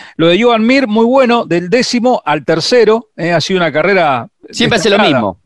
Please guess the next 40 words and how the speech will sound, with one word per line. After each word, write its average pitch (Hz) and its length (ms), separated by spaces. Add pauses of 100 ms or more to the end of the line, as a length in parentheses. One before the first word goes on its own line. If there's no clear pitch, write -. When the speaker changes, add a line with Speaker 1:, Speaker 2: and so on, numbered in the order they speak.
Speaker 2:
va 147 100
Speaker 1:
Sí. 160 60
Speaker 2:
de 160 80
menos 226 320
a 185 60
más. 135 320
Speaker 1:
De 165 160
menos 196 340
a 220 100
más. 233 140
Speaker 2:
Siempre 190 560
se 165 160
complica 196 580
clasificando, 196 1040
no 190 120
está 196 220
tan 190 240
adelante, 208 680 (420)
no 160 160
porque 151 240
no, 147 220
no 131 200
tenga 165 200
la 147 100
capacidad, 127 400
porque 117 240
no, 135 300
no 135 320
le 143 120
permite 143 440
por 147 100
ahí 151 80
la 160 100
moto, 214 280
pero 202 120
después 190 140
en 190 60
carrera 196 320
sabes 175 280
que, 143 240